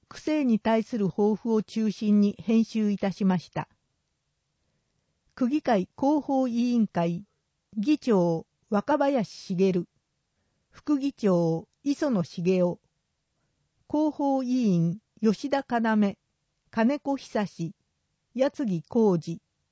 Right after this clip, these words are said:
以上で、声の区議会だより、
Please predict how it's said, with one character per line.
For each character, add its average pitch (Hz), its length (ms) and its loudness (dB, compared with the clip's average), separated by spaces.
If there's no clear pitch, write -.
以 285 140 0
上 285 260 2
で、 185 280 0
声 320 260 0
の 196 140 4
区 196 180 0
議 240 120 -2
会 240 280 0
だ 220 140 2
よ 185 120 2
り、 170 220 -4